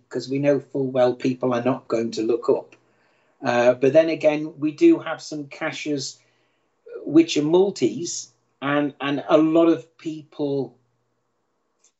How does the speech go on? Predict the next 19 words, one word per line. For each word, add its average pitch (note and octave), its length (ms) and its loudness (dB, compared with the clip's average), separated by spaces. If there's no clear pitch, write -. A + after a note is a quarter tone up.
how D3+ 220 -4
can D3+ 140 -8
I D3 40 -6
put - 200 -4
this C3+ 220 -4
without, C3+ 380 -2
um, C3 260 0
you F3+ 140 4
know, - 280 4
they G3+ 220 4
expect - 600 -4
a D3 120 -4
multi D#3 760 -6
to D#3 120 -4
be C#3+ 460 0
a E3 180 4
distance E3+ 640 -2
away. D3+ 500 -4
Um, A#2+ 680 -4